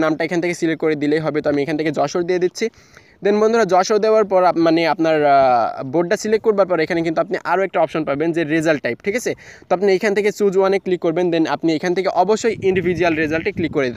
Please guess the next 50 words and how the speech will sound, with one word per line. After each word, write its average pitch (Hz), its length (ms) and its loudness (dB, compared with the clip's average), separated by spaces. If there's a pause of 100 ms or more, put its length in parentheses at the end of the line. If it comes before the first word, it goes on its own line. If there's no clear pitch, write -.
রাখবেন, 120 280 -6
ঠিক 190 140 -8
আছে? 233 100 -4 (400)
তো 208 60 2 (180)
ইন্ডিভিজুয়াল 220 560 2
রেজাল্টে 208 360 2
ক্লিক 214 180 -4
করে 214 160 4
দেওয়ার 196 260 4
সাথে 185 240 -2
সাথে 208 220 2
কিন্তু 202 200 2
আপনি 175 180 -2
এখানে 185 180 0 (160)
আরও 170 200 2
কিছু 185 120 -2 (100)
অপশন 160 260 -2
আপনার 160 280 -2
সামনে 156 200 0 (100)
শো 170 80 0 (100)
করবে, 123 220 -2
ঠিক 208 140 -8
আছে? 202 140 -4
তো 185 40 -2 (140)
এখান 208 220 -2
থেকে 202 220 -2
আপনি 175 180 0 (280)
রোল 175 200 2
নাম্বারটা 180 320 0
এখানে 170 280 0
দিয়ে 156 160 0
দেবেন। 156 200 0 (420)
আপনি 160 200 0
যদি 170 160 2 (140)
জেএসসির, 180 560 2
আহ, 175 120 4 (260)
মার্কশিট 165 300 -2
ডাউনলোড 160 280 2
করতে 160 200 -6
চাচ্ছেন, 165 240 -2 (140)
তাহলে 151 220 2 (180)
জেএসসির 165 400 0 (140)
রোল 160 180 2
নাম্বারটা 160 280 0
এখানে 165 240 -4
দিয়ে 156 160 2
দেবেন 175 160 0 (100)
এবং 156 100 -2 (120)
জেএসসির 147 360 -2
রেজিস্ট্রেশন 143 380 -4